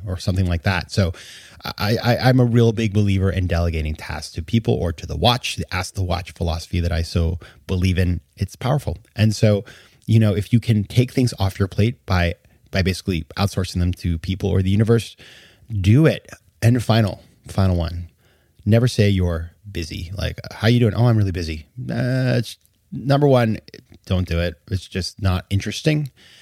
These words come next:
Number two, I think it just, it sort of primes your brain for feeling overwhelmed. It's like when you're telling people you're busy, you're also telling yourself you're busy, and then you feel out of control and stressed out. So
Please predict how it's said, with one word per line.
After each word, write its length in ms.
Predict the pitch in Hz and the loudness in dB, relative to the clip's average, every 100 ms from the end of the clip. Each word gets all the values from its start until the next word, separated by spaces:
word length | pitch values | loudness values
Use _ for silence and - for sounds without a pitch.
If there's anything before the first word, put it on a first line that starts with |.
| - _ _ _ | -20 _ _ _
Number 400 | 101 110 120 123 | 2 2 4 2
two, 680 | - - 143 131 110 98 101 - _ _ _ | -2 0 4 6 4 2 0 -8 _ _ _
I 100 | - | -4
think 260 | 139 175 151 - | -2 -2 -6 -8
it 100 | 117 | -2
just, 380 | - 135 - _ - | 2 0 0 _ -2
it 200 | 123 - | -2 0
sort 180 | - 143 | 0 0
of 100 | - | 2
primes 360 | 123 123 127 | 2 4 4
your 100 | 120 | 2
brain 600 | 101 95 95 123 120 92 | 0 0 2 4 4 0
for 120 | 82 92 | -4 -4
feeling 320 | 110 101 92 | 0 0 2
overwhelmed. 640 | 95 90 87 98 92 78 | 0 2 0 0 0 -4
It's 140 | - | -4
like 160 | 98 95 | -4 0
when 120 | 110 | 2
you're 120 | 123 | 2
telling 360 | 123 - 101 107 | -2 -2 0 0
people 280 | - 107 101 | 0 -2 0
you're 120 | 92 | -2
busy, 300 | 82 90 110 | 0 0 0
you're 160 | 127 98 | 0 0
also 180 | 95 | -2
telling 240 | 101 90 87 | -6 -2 -2
yourself 440 | 85 - 85 85 | -4 -4 -6 -2
you're 80 | 120 | 0
busy, 340 | 117 120 135 | 0 2 0
and 160 | 104 98 | 0 0
then 140 | 92 | 2
you 100 | 92 | 0
feel 180 | 87 95 | 0 0
out 140 | 90 87 | 0 -2
of 80 | |
control 460 | 90 - 98 101 98 | -4 -2 0 2 0
and 100 | 87 | -2
stressed 300 | - 90 - | -4 -4 0
out. 200 | 92 95 | 0 0
So 240 | - 95 | 0 -2